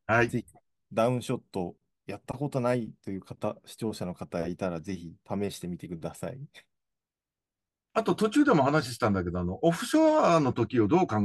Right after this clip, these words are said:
Speaker 1: えるのかなんだけど、オフショアの場合は、そのボトムについたルアーが、おかっぱりよりさらに動きやすいの。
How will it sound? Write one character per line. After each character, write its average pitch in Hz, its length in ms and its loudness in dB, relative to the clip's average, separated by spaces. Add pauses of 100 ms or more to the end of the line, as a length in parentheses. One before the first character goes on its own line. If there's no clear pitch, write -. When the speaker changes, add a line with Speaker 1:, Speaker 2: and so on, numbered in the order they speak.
Speaker 1:
え 92 40 2
る 90 80 -2
の 87 160 -4 (240)
か 101 140 0
な 90 120 0
ん 80 40 -6
だ 76 100 -10
け 71 100 -12
ど、 - 220 -4 (400)
オ 160 120 6
フ 170 120 -4
シ 240 100 -2
ョ 240 120 6
ア 226 40 4
の 185 100 4
場 151 220 6
合 147 160 4
は、 147 360 4 (240)
そ 135 120 -6
の 113 180 2
ボ 147 180 6
ト 190 140 2
ム 185 180 4
に 180 180 4
つ 185 300 0
い 127 200 2 (200)
た 113 380 4 (240)
ル 139 240 6
ア 98 220 4
ー 87 60 -4
が、 120 320 2 (2000)
お 127 100 0
か 165 160 4
っ - 80 0 (160)
ぱ 180 120 6
り 170 100 0
よ 185 120 6
り 120 140 0
さ - 400 0
ら 254 100 4
に 220 80 6
動 131 300 4
き 147 100 2
や 143 100 6
す 135 160 -2
い 101 60 2
の。 82 160 -6